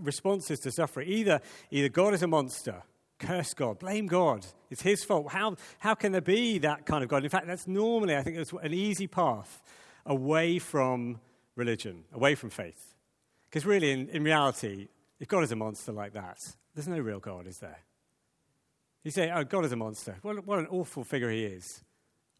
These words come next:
I will stop believing in him. But equally, blame yourself. You failed. You're being punished. Something you've done, and this has come, this has been visited upon you.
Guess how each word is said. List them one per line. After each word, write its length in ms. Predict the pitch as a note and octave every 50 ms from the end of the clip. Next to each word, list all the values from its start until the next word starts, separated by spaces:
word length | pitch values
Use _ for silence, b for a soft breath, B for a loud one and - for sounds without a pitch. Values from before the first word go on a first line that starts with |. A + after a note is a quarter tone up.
| _ _ _ _ _ _ _ _ _ _
I 120 | - D#3+ D#3
will 160 | E3 E3+ D3+
stop 260 | - - B2 G#2 -
believing 320 | G2+ F#2 F#2+ F#2 F2+ E2+
in 100 | E2 E2
him. 200 | D2+ D#2+ F2+ F2 F2+ _ _ _ _ _ _ _ _ _ _ _ _ _ _ _ _ _ _ _ _ _ _ _ _ _ _ _ _ _ _ _ _ _ _ _ _ _ _ _ _ _ _ _ _ _ _ _ _ _ _ _ _ _ _ _ _ _ _ _ _ _ -
But 100 | - D#3+
equally, 420 | F#3+ B3 A3 - F#3+ E3 C3+ A#2 G#2+
blame 280 | G#2 G3 G#3 A#3 B3
yourself. 480 | A#3+ A3 - - A#3 B3 B3+ E3 - - -
You 100 | - F#3
failed. 540 | F3+ - - A3 A#3 B3 A#3+ F3+ B2+ G#2+ G2+ - - - - - _ _ _ _ -
You're 80 | D#3+
being 160 | F3 G#3+ G#3+ F3
punished. 640 | C#3+ G#3+ A#3 A3 C#3+ - - - - - - - _ _ _ _ _ _ _ _ _ _ _ _ _ _ _ _ _ _ _ _ _
Something 240 | - - F#3+ G3+ G3+
you've 100 | F#3+ E3+
done, 400 | F3+ E3 E3+ F3 F3+ G3 G3+ G3+ - -
and 120 | C3 C3
this 80 | D#3 D3+
has 100 | C#3+ B2
come, 260 | - E3 F3 E3+ E3
this 140 | D3 D#3 D#3
has 40 | D3+
been 120 | D#3 D3+
visited 400 | B2+ C#3+ F#3+ G3 F#3 - G#3 G3
upon 240 | F#3+ E3 E3 F3 E3
you. 320 | D3 B2+ A2 G2 F2 F2